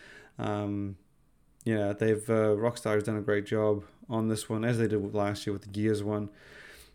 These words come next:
Um, and it's, uh, yeah, a nice promotion. And again, it's a nice tie-in when you see, like I was mentioning with G Fuel and how they've brought in together Crash Bandicoot and, uh, now Rockstar have got the, uh,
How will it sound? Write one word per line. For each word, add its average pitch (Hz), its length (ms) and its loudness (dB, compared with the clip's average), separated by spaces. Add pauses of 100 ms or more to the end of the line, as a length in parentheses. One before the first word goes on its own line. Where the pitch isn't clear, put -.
(160)
Um, 101 720 0 (1200)
and 120 140 0
it's, - 220 -2
uh, 117 220 2
yeah, 135 120 6
a - 20 2
nice 110 200 0
promotion. 110 760 0 (220)
And 117 100 -2
again, 113 180 2
it's 104 100 0
a 127 40 -2
nice 120 180 0
tie-in 107 440 0
when 104 100 -2
you 104 80 -2
see, 104 500 -2 (380)
like 123 80 0
I - 20 4
was 110 100 2
mentioning 107 300 -2
with 95 100 -6
G 110 180 2
Fuel 104 420 0
and 101 80 -2
how 107 120 -2
they've 101 200 0
brought 107 240 6
in 101 120 2
together 104 280 0
Crash 107 320 -4
Bandicoot 107 540 -2
and, 98 220 -6 (680)
uh, 107 220 -2
now 107 160 0
Rockstar 107 420 0
have 101 140 -2
got 107 240 0
the, 104 260 2
uh, 101 300 0